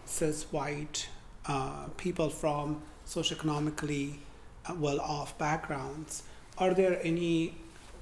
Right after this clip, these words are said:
other identities that you have that intersects or in a way that makes it difficult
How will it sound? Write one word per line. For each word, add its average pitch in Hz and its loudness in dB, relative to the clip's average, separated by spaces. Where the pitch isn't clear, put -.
other 180 6
identities 151 2
that 143 -4
you 156 2
have 156 0
that - -6
intersects - -4
or 151 2
in 151 2
a 143 0
way 147 2
that 139 0
makes 147 2
it 135 -2
difficult 226 2